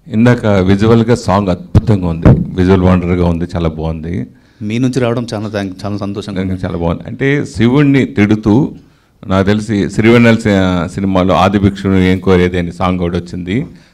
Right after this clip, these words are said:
Speaker 1: మ-, శ్రీ మంజునాథ్ దా-, దాంట్లో శివుణ్ణి ప్రశ్నించే విధంగా వచ్చింది.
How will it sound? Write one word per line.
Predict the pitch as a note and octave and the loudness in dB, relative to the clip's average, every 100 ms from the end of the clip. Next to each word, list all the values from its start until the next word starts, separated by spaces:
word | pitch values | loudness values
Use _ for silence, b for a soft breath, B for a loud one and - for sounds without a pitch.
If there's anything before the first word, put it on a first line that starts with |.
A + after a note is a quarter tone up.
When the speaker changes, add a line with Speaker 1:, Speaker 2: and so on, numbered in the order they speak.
| - E2+ | -12 -6
Speaker 1:
మ-, | F2+ F#2+ | 0 0
శ్రీ | - A#2+ | 0 4
మంజునాథ్ | B2+ A#2+ A#2 A2+ G#2 | 6 6 6 6 6
దా-, | G2+ G2 F#2+ | 4 4 2
దాంట్లో | F#2 G2 G2 F#2+ | -2 0 2 2
శివుణ్ణి | G#2+ G#2+ A2 | 4 4 4
ప్రశ్నించే | G2+ F#2+ G#2 G2 G2 | 2 0 0 0 0
విధంగా | F2+ F2 F2+ E2+ F2 E2+ F#2 | 0 0 -4 -6 -10 -10 -14
వచ్చింది. | E2 F2 F2+ G#2 | -12 -12 -10 -12